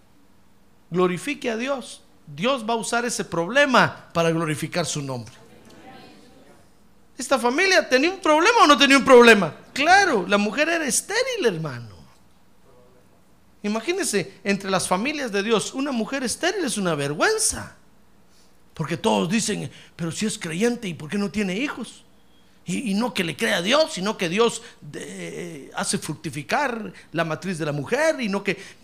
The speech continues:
serán benditos tus hijos, será, dice la Biblia, y no tiene hijos. Espérese, no le dé despropósitos a Dios.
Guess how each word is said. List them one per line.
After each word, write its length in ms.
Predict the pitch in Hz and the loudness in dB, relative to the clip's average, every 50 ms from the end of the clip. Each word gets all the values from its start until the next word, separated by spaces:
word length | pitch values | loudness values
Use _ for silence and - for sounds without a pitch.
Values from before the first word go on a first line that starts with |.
| - - | -20 -14
serán 300 | - - - 170 175 185 | -10 -6 -2 0 0 0
benditos 500 | 185 175 160 160 165 160 202 - 190 160 | 0 -2 -2 -2 -2 -4 -4 -4 -6 -6
tus 220 | - - 151 - - | -4 -8 -8 -4 -4
hijos, 320 | 294 339 320 277 277 - | -4 -4 -2 -2 -2 0
será, 240 | - 208 196 220 214 - - - - | 2 4 4 2 2 0 -14 -18 -6
dice 240 | - 190 185 - 208 | -4 -4 -2 -2 0
la 100 | 165 160 | 0 0
Biblia, 260 | 170 226 269 269 233 | 0 -2 -2 0 0
y 40 | 214 | 2
no 160 | 196 226 240 | 2 2 0
tiene 240 | 247 294 294 285 269 | 0 -2 -2 0 4
hijos. 680 | 302 494 508 523 523 571 554 554 - - - - - - - - - _ _ - - - - _ _ - - | 6 6 6 8 8 8 8 8 4 -4 -10 -10 -12 -18 -20 -20 -20 _ _ -20 -20 -20 -20 _ _ -20 -18
Espérese, 680 | - - - - - 190 233 262 254 208 - - 123 | -16 -16 -16 -6 0 2 2 2 2 0 -2 -6 -8
no 180 | 120 139 147 | -6 -4 -4
le 100 | 160 175 | -2 -2
dé 140 | 170 160 165 | -2 -2 -4
despropósitos 760 | 160 156 - - 147 131 - 160 156 - 156 139 151 139 - | -4 -6 -6 -8 -10 -8 -6 -6 -6 -6 -8 -10 -10 -10 -8
a 80 | 139 139 | -6 -4
Dios. 520 | 147 214 294 320 - - - - - - | -4 -4 -6 -8 -14 -20 -20 -20 -20 -20